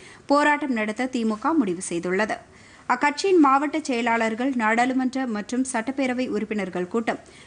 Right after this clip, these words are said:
கட்சித் தலைவர் மு க ஸ்டாலின் தலைமையில் இன்று காணொலி காட்சி வாயிலாக நடைபெற்றது.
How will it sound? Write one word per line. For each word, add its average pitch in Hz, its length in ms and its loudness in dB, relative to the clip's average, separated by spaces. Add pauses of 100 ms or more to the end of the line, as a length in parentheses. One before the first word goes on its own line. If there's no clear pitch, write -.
(120)
கட்சித் 294 340 0
தலைவர் 302 340 2
மு 247 180 0
க 285 140 -2
ஸ்டாலின் 262 360 0
தலைமையில் 233 520 -2
இன்று 226 280 -2
காணொலி 262 380 2
காட்சி 208 300 -8
வாயிலாக 190 460 -6
நடைபெற்றது. 190 560 -6